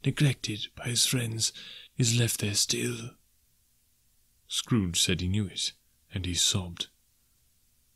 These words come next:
They left the high road by a well-remembered lane, and soon approached a mansion of dull red brick, with a light weathercock-surmounted cupola on the roof and a bell hanging in it. It was a large house,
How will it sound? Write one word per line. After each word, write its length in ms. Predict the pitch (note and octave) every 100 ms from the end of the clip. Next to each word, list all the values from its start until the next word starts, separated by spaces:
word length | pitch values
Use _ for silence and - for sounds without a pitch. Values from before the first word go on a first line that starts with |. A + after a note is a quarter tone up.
| _
They 160 | A2+ A2
left 260 | A#2 A2
the 100 | -
high 200 | G2+ A2
road 340 | A2 G2 F#2+ F2 - -
by 100 | A#2
a 80 | A2+
well-remembered 680 | B2+ C3+ B2+ B2+ B2+ B2+ A#2
lane, 360 | A#2 G#2+ F#2+ - - -
and 160 | B2
soon 220 | - D3+
approached 420 | D3 - D3 A#2+ B2+
a 40 |
mansion 440 | B2+ C3 A#2 G2+
of 140 | F#2+ F#2
dull 380 | A2 A2+ A#2 G#2
red 340 | G#2+ G#2+ -
brick, 340 | A2 G2+ - - - - _ -
with 120 | B2+
a 60 |
light 320 | B2+ C#3 C#3 C3+
weathercock-surmounted 960 | C3+ C3 C3 C3 - B2 A#2+ B2 B2
cupola 500 | - C3+ G#2 F#2 F#2+ - -
on 140 | A2+
the 80 | G#2+
roof 380 | A2+ G#2 - - - -
and 140 | A#2
a 40 | A2
bell 300 | A#2 A2+ F#2
hanging 360 | F#2 F#2+ F2+
in 140 | F2 F2+
it. 220 | F#2 - - - - - -
It 140 | A2
was 140 | A2+ A2
a 40 |
large 360 | A2+ A#2+ A2+ -
house, 400 | A#2 G2+ -